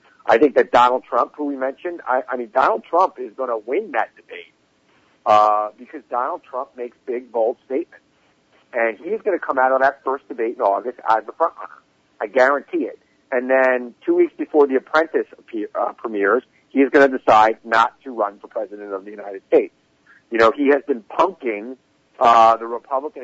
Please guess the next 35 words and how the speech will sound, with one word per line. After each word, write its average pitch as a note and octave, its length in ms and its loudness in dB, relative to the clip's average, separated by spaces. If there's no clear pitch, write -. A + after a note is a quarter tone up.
establishment B2+ 680 -4
since A2 200 -20
nineteen B2 540 -10
eighty. D3+ 300 -8
And B2 400 -2
it's B2 160 -10
time D#3 600 0
for C#3+ 100 -4
them C3 300 -4
to C3+ 120 -10
say, A#2 340 2
uh, B2+ 180 4
"Excuse D3 420 -10
me, B2 120 -6
Mister G#2+ 260 -8
Trump, G2+ 340 -2
can A#2+ 160 -14
you B2 160 -12
step - 220 -12
aside A#2+ 580 2
and A#2+ 80 -16
let A2+ 180 -16
the, G#2+ 80 -18
let A#2+ 160 -8
the A#2 100 -12
adults A2+ 420 -2
actually C3 360 -2
run A#2+ 200 -6
for A2+ 100 -14
president?" B2 540 -8
Uh, B2+ 220 4
he E3 120 -10
had D#3 220 -4
paid G3+ 320 -6
actors G2+ 640 -6